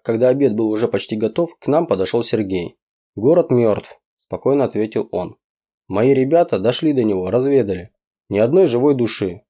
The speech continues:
Обнаружили нечто напоминающее лагерь, там повсюду трупы. Очень давнишние». «Ящеры?» спросил я задумчивым видом. «Скорее всего, да»,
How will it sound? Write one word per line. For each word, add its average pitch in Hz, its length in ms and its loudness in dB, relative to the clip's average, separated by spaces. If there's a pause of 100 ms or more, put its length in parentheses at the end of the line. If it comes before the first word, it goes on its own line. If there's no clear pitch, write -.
(140)
Обнаружили 151 580 2
нечто 139 280 0
напоминающее 127 640 0
лагерь, 104 460 0 (100)
там 160 180 0
повсюду 120 400 -4
трупы. 104 400 -6 (260)
Очень 156 320 0
давнишние». 113 640 -2 (380)
«Ящеры?» 123 640 0 (120)
спросил - 420 -4
я 117 200 2
задумчивым 113 560 -2
видом. 92 340 -6 (240)
«Скорее 143 340 0
всего, 139 300 0
да», 95 360 0